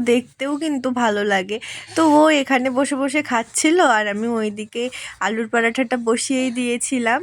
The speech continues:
তাড়াতাড়ি করে বানিয়ে নিয়ে আসবো, কারণ already দশটা বেজে গেছে, যে কারণে আমি তাড়াহুড়াই করছিলাম। আর ধৃতাংশুর মনে হয় খিদেও পেয়ে গিয়েছিল, যে কারণে এখানে বসে বসে লাড্ডুটা খাচ্ছিল, সেই জন্য আমি আরও ফাস্ট ফাস্ট খাবারটা বানিয়ে নিয়ে আসছিলাম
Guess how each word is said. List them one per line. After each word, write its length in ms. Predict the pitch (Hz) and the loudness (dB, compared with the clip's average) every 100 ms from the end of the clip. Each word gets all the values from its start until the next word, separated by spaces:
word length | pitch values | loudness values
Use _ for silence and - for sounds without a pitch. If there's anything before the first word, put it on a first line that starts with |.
| 381 | -4
তাড়াতাড়ি 480 | 277 226 214 214 214 | -8 -8 -8 -6 -6
করে 220 | 220 220 226 | -2 -2 0
বানিয়ে 440 | 220 202 208 240 | 0 -2 -4 -4
নিয়ে 260 | 254 247 233 | -4 -2 -2
আসবো, 300 | 226 - 247 | -2 -4 -6
কারণ 240 | 254 254 262 | 0 0 0
already 440 | 254 240 240 240 240 | -2 -2 -4 -4 -2
দশটা 360 | 214 220 - 240 | 0 -2 -6 -4
বেজে 300 | 240 220 233 | -2 -2 -2
গেছে, 340 | 220 220 - 302 - - - 233 | 0 -2 -2 -6 -8 -16 -14 -2
যে 120 | 247 | -2
কারণে 320 | 226 226 233 233 | 0 -2 -2 -2
আমি 140 | 233 | -4
তাড়াহুড়াই 580 | 254 220 208 240 240 269 | 0 0 2 0 0 -2
করছিলাম। 680 | 294 277 262 - 262 247 247 233 | 0 0 0 -2 0 2 2 0
আর 220 | - 208 214 214 | 0 0 0 -4
ধৃতাংশুর 560 | 233 214 208 220 247 | -6 -2 -2 -2 -4
মনে 200 | 226 220 240 | -4 -2 -2
হয় 180 | 247 | -4
খিদেও 400 | 247 - 208 226 262 | -4 -8 -4 -2 -2
পেয়ে 240 | 277 254 240 | -2 -2 -4
গিয়েছিল, 520 | 247 240 233 254 226 247 | -4 -4 -4 -6 -4 -2
যে 140 | 247 226 | -2 0
কারণে 420 | 208 214 240 262 254 - - | 0 2 2 0 0 -8 -8
এখানে 300 | 233 254 240 247 | -4 -2 0 0
বসে 260 | 240 247 | -2 -2
বসে 260 | 226 233 262 | -2 -2 -2
লাড্ডুটা 500 | 247 202 208 208 233 | 0 -2 -4 -2 -2
খাচ্ছিল, 500 | 247 214 214 - 247 233 | 0 -2 -2 -10 -4 -4
সেই 240 | 233 247 233 | 0 -2 -2
জন্য 220 | 233 233 240 | -4 -2 -2
আমি 200 | 220 220 | -2 -4
আরও 160 | 220 247 | -4 -4
ফাস্ট 280 | 240 214 - | -2 -4 -2
ফাস্ট 240 | 240 - | -4 -4
খাবারটা 460 | - 226 208 214 220 | -2 0 0 -2 -2
বানিয়ে 420 | 214 196 202 214 | 0 0 -2 -4
নিয়ে 240 | 233 240 233 | -6 -4 -4
আসছিলাম 500 | 233 - 254 254 | -4 -6 -4 -2